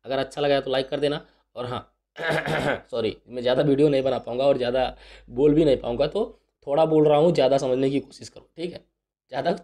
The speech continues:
ज़्यादा समझने की कोशिश करो। मैं बोल रहा हूँ, नहीं ले-, नहीं, नहीं लेना है इसका यूनिफॉर्म, इसको टियर थ्री नहीं करना है नए प्लेयर और फ्री टू प्लेयर को, तो समझ जाओ कि नहीं करना है।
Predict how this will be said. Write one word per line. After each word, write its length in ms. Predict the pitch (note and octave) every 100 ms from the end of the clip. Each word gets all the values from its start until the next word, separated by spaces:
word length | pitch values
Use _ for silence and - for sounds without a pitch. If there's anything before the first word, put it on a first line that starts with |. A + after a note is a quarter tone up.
| C3
ज़्यादा 340 | B2 C#3 D#3+
समझने 360 | D#3+ B2+ C#3 D3
की 100 | D3
कोशिश 300 | C#3+ D3 C#3+
करो। 280 | A#2 - -
मैं 80 | A#2
बोल 160 | D3+
रहा 120 | E3
हूँ, 140 | E3 F3
नहीं 180 | D3 E3
ले-, 140 | E3
नहीं, 180 | C3+ D3
नहीं 320 | D#3+ B2 D#3+
लेना 220 | F3 E3+
है 60 | E3+
इसका 160 | E3
यूनिफॉर्म, 420 | D3+ D#3+ D3+ E3+ G#3+ - - _ _ -
इसको 200 | - D#3+
टियर 240 | D#3 C#3
थ्री 300 | C3+ D3+ D#3 A#2
नहीं 240 | A#2+ D3+
करना 220 | E3 D3+
है 100 | E3
नए 160 | D#3+ D3
प्लेयर 240 | C#3+ D3
और 80 | D3+
फ्री 160 | D3 D3+
टू 100 | D3
प्लेयर 240 | C3+ C#3
को, 220 | C3+ F#3 - _ _ _
तो 60 |
समझ 220 | - E3+ E3
जाओ 180 | E3
कि 120 | F3 F3+
नहीं 160 | C#3
करना 220 | A#2 G#2
है। 80 | G2+